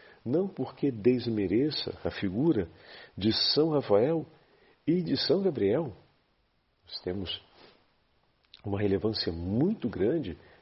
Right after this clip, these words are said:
na história litúrgica a esses dois grandes arcanjos do Senhor,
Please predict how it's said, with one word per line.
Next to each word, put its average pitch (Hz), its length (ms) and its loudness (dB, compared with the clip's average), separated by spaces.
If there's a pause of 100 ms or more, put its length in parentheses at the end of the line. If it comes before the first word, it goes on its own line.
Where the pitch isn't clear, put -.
na 90 100 -6
história 101 400 -2
litúrgica 139 880 -2 (360)
a 110 140 2
esses 120 360 0
dois 151 280 0
grandes 139 560 0
arcanjos 113 640 -2
do 95 140 -4
Senhor, 85 500 -4